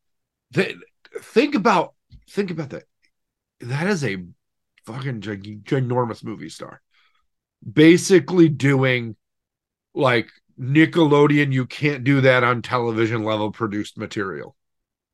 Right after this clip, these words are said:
Now, that was a great show because that's what it was meant to be,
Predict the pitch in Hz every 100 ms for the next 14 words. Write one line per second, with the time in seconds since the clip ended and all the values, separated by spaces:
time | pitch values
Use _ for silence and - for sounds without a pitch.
0 | _ _ 151 165 220 185 143 143 180 175
1 | - 190 196 135 123 - 135 113 - _
2 | - 151 - 151 120 104 139 135 107 90
3 | -